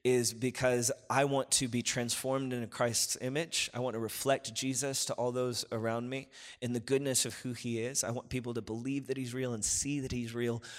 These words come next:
when they look at my life and look in my eyes. I want to be like Jesus, and I hunger for that transformation.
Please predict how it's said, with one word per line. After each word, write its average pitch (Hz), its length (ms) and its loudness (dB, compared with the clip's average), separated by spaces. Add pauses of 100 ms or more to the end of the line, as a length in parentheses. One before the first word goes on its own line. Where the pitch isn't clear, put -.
(140)
when 120 180 0
they 113 180 2
look 120 300 0
at 104 60 -4
my 123 120 0
life 113 500 0
and 110 320 -4
look 113 200 -4 (100)
in 107 160 -6
my 98 180 -6
eyes. 107 440 -2 (320)
I 127 160 6
want 135 240 4
to 120 80 2
be 131 240 2
like 123 240 0
Jesus, 123 420 2
and 107 100 -4
I 107 60 -2
hunger 131 400 -2
for 120 140 -6
that 110 140 0
transformation. 110 840 -4